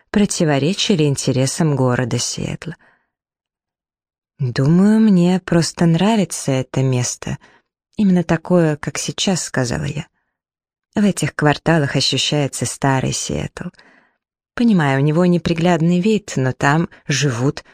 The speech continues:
много людей". "Кажется, и ты там когда-то жила". На этот вопрос я предпочла бы не отвечать,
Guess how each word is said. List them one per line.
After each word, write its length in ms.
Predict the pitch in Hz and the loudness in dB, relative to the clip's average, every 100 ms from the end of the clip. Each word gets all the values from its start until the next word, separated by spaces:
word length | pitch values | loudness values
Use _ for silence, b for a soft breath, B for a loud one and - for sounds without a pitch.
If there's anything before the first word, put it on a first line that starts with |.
| b b - | b b 0
много 400 | 147 131 123 139 | 2 2 2 2
людей". 500 | 160 156 202 165 - _ _ _ _ _ _ _ _ _ _ _ _ - | 2 0 0 -2 -6 _ _ _ _ _ _ _ _ _ _ _ _ -4
"Кажется, 520 | 151 131 - - - | -2 -2 -4 -6 -2
и 120 | 156 | -2
ты 260 | 160 - 208 | -2 -2 -2
там 340 | - 135 127 | 0 0 0
когда-то 480 | - 147 139 139 135 | 0 0 2 0 0
жила". 380 | 127 131 147 - _ _ _ _ _ _ _ _ _ _ _ | -2 -2 -6 -8 _ _ _ _ _ _ _ _ _ _ _
На 240 | 214 180 | 2 2
этот 280 | 165 - 185 | 2 -2 -2
вопрос 460 | 196 196 196 196 - | 0 0 0 0 0
я 240 | 156 147 | 0 0
предпочла 640 | - 143 - 135 - 151 147 | 0 -2 -2 -4 0 0 2
бы 160 | 151 | 2
не 140 | 143 143 | 2 0
отвечать, 800 | 139 135 135 - 135 - - | -2 -4 -4 -6 -6 -8 -12